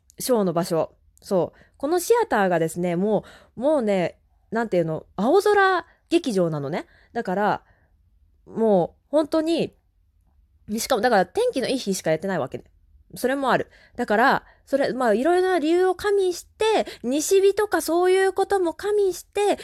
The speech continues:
日傘もさせない状況で見なきゃいけないので、なので、あの、午前中のなるべく前、前に、前の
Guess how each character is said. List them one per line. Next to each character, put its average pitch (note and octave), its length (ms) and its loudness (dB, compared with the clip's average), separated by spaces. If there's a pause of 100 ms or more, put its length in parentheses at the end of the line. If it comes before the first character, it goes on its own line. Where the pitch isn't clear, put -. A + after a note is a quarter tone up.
日 D#4 160 -4
傘 G#4 260 2
も E4+ 100 0
さ E4 140 -2
せ F4+ 140 0
な E4+ 160 2
い D4 60 0
状 D#4 160 0
況 D#4+ 180 -2
で D4 80 0
見 D#4+ 100 -4
な F4 160 -4
き E4 80 -8
ゃ C#4+ 60 -2
い C#4+ 80 -4
け D#4+ 160 -4
な E4+ 180 -2
い E4 100 -2
の C#4 220 -6
で、 F#4+ 560 0 (720)
な F#4 160 2
の F#4 280 0 (120)
で、 F#4 460 2 (680)
あ G#3 180 -2
の、 F#3 120 -2
午 G#3 140 2
前 D4 240 2
中 C#4 340 0
の D#4+ 220 0
な G#3+ 300 0
る D#4+ 160 4
べ D#4 160 4
く D4 180 0
前、 C#4 480 0 (140)
前 C#4 260 -2
に、 F#3 220 -4 (180)
前 C4 260 -2
の F3 220 -2